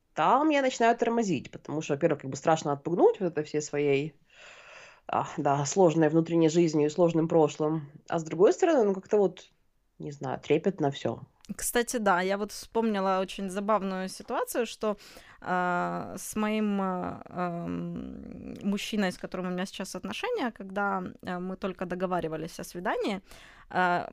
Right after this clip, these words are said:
Speaker 2: я просто проворонила этот момент. Наверное, если бы я там подходила к этому моменту серьёзно и думала, что рассказывать и что нет, я бы этого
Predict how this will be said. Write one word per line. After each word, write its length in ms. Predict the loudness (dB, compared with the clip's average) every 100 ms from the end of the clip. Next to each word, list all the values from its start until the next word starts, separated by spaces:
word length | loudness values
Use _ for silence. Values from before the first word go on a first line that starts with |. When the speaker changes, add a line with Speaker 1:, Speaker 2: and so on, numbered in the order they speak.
| -14 -4
Speaker 2:
я 180 | 2 2
просто 340 | 2 0 -2
проворонила 680 | 2 2 6 6 4 2 -2
этот 240 | -4 -4
момент. 340 | 0 0 0
Наверное, 380 | 0 0 0 2
если 260 | 0 -2 -4
бы 140 | -2 0
я 560 | 2 4 4 2 -2 0
там 380 | 0 0 -4 -4
подходила 920 | -4 0 -2 2 6 8 8 6 2
к 60 | -2
этому 260 | -4 -2 0
моменту 460 | 0 0 -2 -2
серьёзно 680 | -2 0 4 4 4 0 0
и 40 | 0
думала, 460 | 2 2 2 0
что 240 | -4 -4 -4
рассказывать 560 | -2 -2 -2 -2 -6
и 40 | -8
что 180 | -6
нет, 180 | -6 -4
я 120 | -2
бы 120 | 0 0
этого 360 | 0 -4 -4